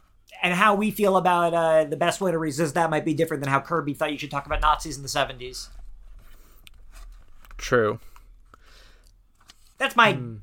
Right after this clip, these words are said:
Speaker 1: two cents on it anyway. But so they get to the top of the pyramid.
Speaker 2: <laughs> The pyramid. And then it goes boom. They
Speaker 1: I
Speaker 2: blow
Speaker 1: just,
Speaker 2: up the
Speaker 1: I was
Speaker 2: pyramid, they blow up the device,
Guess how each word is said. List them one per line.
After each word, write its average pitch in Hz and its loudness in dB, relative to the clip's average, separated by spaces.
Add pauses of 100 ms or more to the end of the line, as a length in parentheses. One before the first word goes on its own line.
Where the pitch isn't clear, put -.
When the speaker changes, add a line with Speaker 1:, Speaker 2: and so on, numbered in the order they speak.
Speaker 1:
two 202 0
cents 156 0
on 147 0
it 151 -4
anyway. 131 0 (280)
But 220 0
so 269 8
they 247 6
get 277 6
to 247 -6
the 247 -6
top 240 10
of 196 -4
the 214 0
pyramid. 170 2
Speaker 2:
<laughs> - -20 (2000)
The 156 0
pyramid. 131 0 (220)
And 165 8
then 156 10
it 147 8
goes 147 8
boom. 135 6 (1900)
They 139 0
Speaker 1:
I 208 10
Speaker 2:
blow 156 10
Speaker 1:
just, - 8
Speaker 2:
up - 8
the 240 8
Speaker 1:
I - 8
was 170 8
Speaker 2:
pyramid, 151 8
they 143 8
blow 143 8
up - 6
the 151 8
device, 135 8